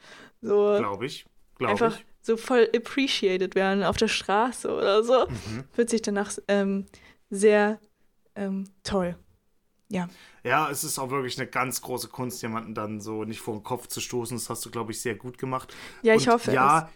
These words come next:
Speaker 2: jeder, der sich ein bisschen damit auseinandersetzt, der sagt, „Oh,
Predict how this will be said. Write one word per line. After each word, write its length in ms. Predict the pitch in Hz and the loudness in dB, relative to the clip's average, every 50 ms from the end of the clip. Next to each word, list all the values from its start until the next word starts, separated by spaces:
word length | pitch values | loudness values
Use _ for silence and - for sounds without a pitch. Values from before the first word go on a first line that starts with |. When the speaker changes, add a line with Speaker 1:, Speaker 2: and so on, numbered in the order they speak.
| - _ | -20 _
Speaker 2:
jeder, 420 | - 123 147 151 147 139 135 123 - - | -6 -4 -2 0 0 0 0 -2 -6 -16
der 400 | 123 120 117 117 120 120 127 123 | -14 -14 -12 -12 -6 -4 -2 -2
sich 120 | 123 123 120 | -2 -4 -6
ein 60 | 127 | -8
bisschen 200 | 127 123 - 131 | -6 -6 -4 -4
damit 180 | 127 123 127 131 | -2 -2 -2 -4
auseinandersetzt, 640 | 127 117 117 123 120 139 143 127 135 139 135 - | -4 -4 -4 -4 -4 -2 -4 -4 -4 -6 -6 -4
der 80 | - 120 | -4 -2
sagt, 280 | 117 123 131 - - - _ _ - _ - - _ - | 0 0 -2 -2 -6 -18 _ _ -20 _ -20 -20 _ -12
„Oh, 440 | - 156 208 269 285 254 175 107 | -8 -6 -6 -4 -4 -6 -6 -8